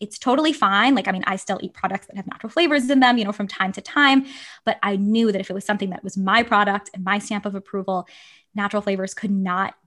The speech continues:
be on that ingredient list because there's, like,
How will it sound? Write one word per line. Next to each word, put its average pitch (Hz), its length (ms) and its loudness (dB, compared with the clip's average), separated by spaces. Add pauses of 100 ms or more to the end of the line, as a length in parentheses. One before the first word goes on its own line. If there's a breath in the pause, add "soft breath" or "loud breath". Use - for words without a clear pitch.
be 196 220 -2 (140)
on 185 160 -2
that 170 240 -6
ingredient - 500 -10
list - 380 -10
because 185 340 -10
there's, - 240 -18
like, - 100 -20